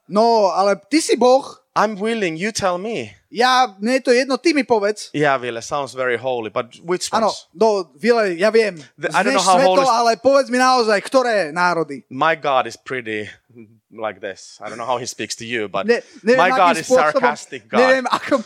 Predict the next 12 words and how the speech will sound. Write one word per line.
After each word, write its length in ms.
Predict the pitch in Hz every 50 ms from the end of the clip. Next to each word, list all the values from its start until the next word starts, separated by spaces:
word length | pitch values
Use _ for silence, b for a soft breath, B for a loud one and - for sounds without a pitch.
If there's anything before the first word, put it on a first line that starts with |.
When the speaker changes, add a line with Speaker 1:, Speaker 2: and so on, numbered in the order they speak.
| - - -
Speaker 1:
akým 320 | - 240 - - 302 285
spôsobom 680 | 233 - - - - - 254 240 247 - 269 226 240 233
Boh 200 | 214 208 240 233
hovorí 280 | 208 233 226 233 240 233
k 120 | 214 - -
tebe, 200 | 233 226 220 247
ale 240 | 233 226 220 226 214 B B B B
ku 200 | B - 269 302
mne 120 | 349 330 294 269
hovorí 320 | 277 277 277 269 254 -
takýmto 400 | 269 247 - 247 240 220 208 185
spôsobom. 560 | - - 190 185 170 160 165 147 139 127 117